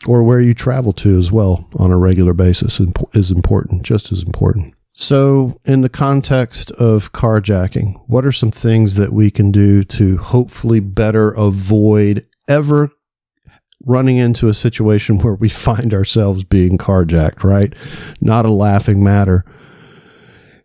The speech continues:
And a lot of the points that we'll talk about are a lot of the things that we should be using even outside the context of carjacking specifically. But since we're here today to talk about carjacking, it's a good, serves as a good reminder to keep up with a lot of these things. And our general approach to our personal safety is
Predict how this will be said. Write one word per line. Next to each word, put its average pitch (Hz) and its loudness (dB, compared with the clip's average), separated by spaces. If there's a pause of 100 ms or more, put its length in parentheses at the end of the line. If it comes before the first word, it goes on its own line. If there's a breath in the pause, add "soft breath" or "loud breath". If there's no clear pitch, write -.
(120)
And 151 4
a 147 6
lot 160 4
of 170 -2
the 160 2
points 160 -2
that 143 0
we'll 135 0
talk 151 0
about 113 0
are 110 2
a 104 2
lot 117 0
of 131 0
the 117 2
things 123 0
that 113 -2
we 120 4
should 117 -2
be 117 2
using 117 2
even 127 0
outside 123 -2
the 117 -2
context 110 -2
of 110 0
carjacking 110 -2
specifically. 117 -2
But 101 -2
since - -2
we're 113 2
here 117 4
today 107 0
to 104 0
talk 135 -4
about 107 -4
carjacking, 104 0
it's 98 0
a 98 2
good, 120 0
serves 113 0
as 107 2
a 110 4
good 113 0
reminder 107 2
to 101 0
keep - 0
up 104 -2
with 107 -2
a 104 2
lot 101 2
of 101 0
these 98 0
things. 101 2
And 98 2
our 98 0
general 113 0
approach 104 -2
to 113 -2
our 95 2
personal 101 0
safety 104 0
is 95 0